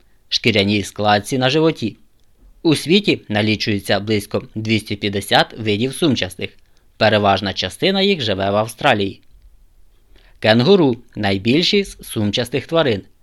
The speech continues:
Деякі особини досягають двох метрів заввишки. В Австралії стадо кенгуру таке ж звичне явище, як стада антилоп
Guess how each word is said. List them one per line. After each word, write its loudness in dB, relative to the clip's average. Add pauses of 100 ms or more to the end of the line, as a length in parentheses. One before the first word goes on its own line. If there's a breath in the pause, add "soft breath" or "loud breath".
(200)
Деякі 4
особини -2
досягають -2
двох -2
метрів -4
заввишки. 0 (640)
В -8
Австралії 0
стадо 0
кенгуру 0 (140)
таке 2
ж -4
звичне -2
явище, 0 (280 loud breath)
як -2
стада 0
антилоп -2